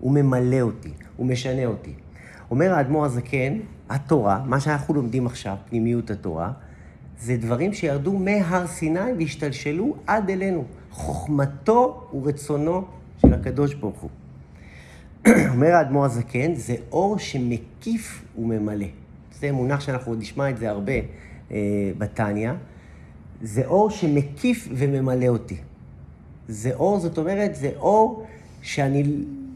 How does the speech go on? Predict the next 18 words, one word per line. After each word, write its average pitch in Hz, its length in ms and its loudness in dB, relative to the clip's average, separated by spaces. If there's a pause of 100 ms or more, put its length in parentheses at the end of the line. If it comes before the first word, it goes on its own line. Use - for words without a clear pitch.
(100)
לא 190 320 6
יכול 196 200 0
לתפוס, 233 440 2
אבל 165 140 2
הוא 156 140 2
נכנס 202 520 0
לי 185 60 0
בתוך 147 300 -6
התבנית, 170 520 -2
וזה 143 260 -4
משהו 202 320 -2
שהוא 160 200 -4
חוכמתו 143 560 -8
ורצונו 147 400 -2
של 151 100 -8
הקדוש 135 380 -4
ברוך 117 200 -8
הוא. - 120 -12